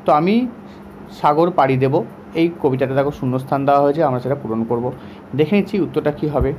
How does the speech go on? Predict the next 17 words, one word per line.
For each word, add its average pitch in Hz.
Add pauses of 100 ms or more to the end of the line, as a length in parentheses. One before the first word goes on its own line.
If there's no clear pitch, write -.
(580)
দেখো, 151 (640)
"আমি 175
সাগর 202
পাড়ি 143
দেব, 160
আমি 127
সওদাগর", 120 (440)
তোমরা 127 (260)
শূন্যস্থান 131
লিখবে 131
সওদাগর। 117 (540)
"সাত -
সাগরে 202
ভাসবে 165
আমার 147
সপ্ত -
মধুকর, 101